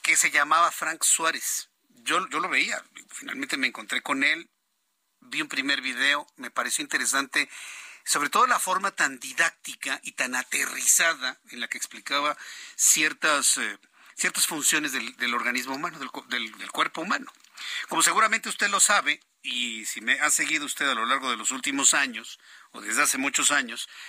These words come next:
pues aquí siempre le he presentado información que tiene que ver con la salud,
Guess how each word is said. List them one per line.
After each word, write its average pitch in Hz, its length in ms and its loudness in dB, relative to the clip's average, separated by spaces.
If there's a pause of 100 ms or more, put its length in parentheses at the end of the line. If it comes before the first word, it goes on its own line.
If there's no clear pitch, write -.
(120)
pues 147 100 -4
aquí 160 180 0
siempre 196 280 2
le 180 60 2
he 185 60 -2
presentado 156 500 0
información 139 520 0
que 127 120 -4
tiene 139 180 0
que 123 140 -4
ver 120 100 -2
con 117 160 -6
la - 80 -4
salud, 165 560 2